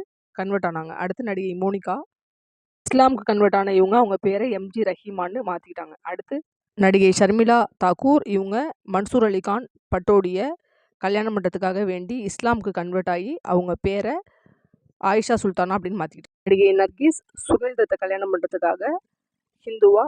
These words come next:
கன்வெர்ட் ஆனாங்க. தர்ம-, தர்மேந்திராவும் ஹேமா மாலினியும் கல்யாணம் பண்றதுக்காக இஸ்லாத்துக்கு கன்வெர்ட் ஆனாங்க. திலாவர் கான் அப்படின்னு தர்மேந்திரா பேரையும் ஆயிஷா அப்படின்னு ஹேமா மாலினி பேரையும் அப்புறம் மாத்திக்கிட்டாங்க. நடிகர் ஏ வி எம் ராஜன் கிறிஸ்டின் மதத்தால கவரப்பட்டு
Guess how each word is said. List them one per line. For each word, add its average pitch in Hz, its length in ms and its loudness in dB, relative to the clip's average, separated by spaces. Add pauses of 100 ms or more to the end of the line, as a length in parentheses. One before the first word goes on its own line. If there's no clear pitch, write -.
(100)
கன்வெர்ட் 185 300 -6
ஆனாங்க. 160 300 -8 (400)
தர்ம-, 190 320 -2
தர்மேந்திராவும் 226 760 4
ஹேமா 208 240 -4
மாலினியும் 190 500 -4 (120)
கல்யாணம் 208 380 -2
பண்றதுக்காக 190 640 -2 (380)
இஸ்லாத்துக்கு 208 600 0 (140)
கன்வெர்ட் 185 400 -2
ஆனாங்க. 165 480 -4
திலாவர் 214 360 4
கான் 196 200 0
அப்படின்னு 190 360 -2
தர்மேந்திரா 185 500 0
பேரையும் 175 420 2
ஆயிஷா 202 380 2
அப்படின்னு 196 400 -2
ஹேமா 202 280 2
மாலினி 165 280 0
பேரையும் 170 380 0 (280)
அப்புறம் 214 320 2
மாத்திக்கிட்டாங்க. 156 460 -4 (760)
நடிகர் 190 300 6
ஏ 214 180 6
வி 240 80 4
எம் 240 120 4
ராஜன் 190 380 2
கிறிஸ்டின் 233 420 -2
மதத்தால 185 580 2 (240)
கவரப்பட்டு 185 560 0